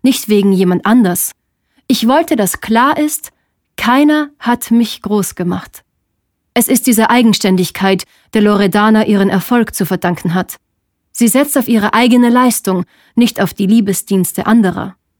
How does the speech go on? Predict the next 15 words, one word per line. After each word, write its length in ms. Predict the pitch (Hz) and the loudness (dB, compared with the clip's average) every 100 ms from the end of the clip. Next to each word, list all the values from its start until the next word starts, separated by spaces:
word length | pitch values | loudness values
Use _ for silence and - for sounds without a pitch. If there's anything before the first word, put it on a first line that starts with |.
| _ _ _ _ | _ _ _ _
Dazu 340 | - 247 269 220 | -2 0 0 0
gehört 340 | 214 185 180 | 2 0 -2
auch, 340 | 190 220 - - _ _ - | -2 -2 -4 -14 _ _ -2
dass 160 | 254 | 0
sie 100 | 262 | 2
die 140 | 214 214 | 2 2
längste 480 | 220 285 - 330 | 2 0 0 -4
Zeit 320 | 320 254 247 247 | -2 0 0 0
darauf 240 | 214 202 | 0 -2
verzichtete, 800 | - 196 - 247 254 233 233 226 | -4 -4 -4 -4 -4 -4 -4 -2
einen 340 | 214 214 208 | 0 2 2
bestimmten 640 | 190 214 - 254 247 220 202 | 0 -4 -2 -2 0 0 2
Look 320 | 254 - - | 0 -2 -8
zu 100 | 196 | -4
bedienen. 560 | 175 175 190 185 185 | -2 -2 -2 0 -2